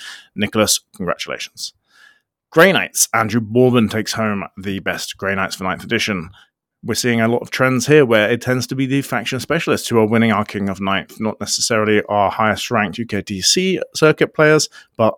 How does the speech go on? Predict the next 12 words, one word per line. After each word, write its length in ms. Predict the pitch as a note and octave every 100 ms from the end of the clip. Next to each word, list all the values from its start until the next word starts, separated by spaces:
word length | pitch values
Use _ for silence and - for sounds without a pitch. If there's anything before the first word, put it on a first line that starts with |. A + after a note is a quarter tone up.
| -
our 440 | A#2 A2+ A#2 A#2
King 220 | A2+ B2
of 120 | B2 A#2+
Ninth 360 | B2 B2+ -
faction 420 | - A#2 - -
specialists. 680 | G#2+ A#2 A#2+ C3 A#2 - -
You 100 | A#2
know, 120 | A2+ G#2
they're 140 | G#2+
winning 400 | G#2+ A2+ A#2+ A#2 - - - _ _ _ _ -
a 60 | B2
lot 320 | B2 C3+ -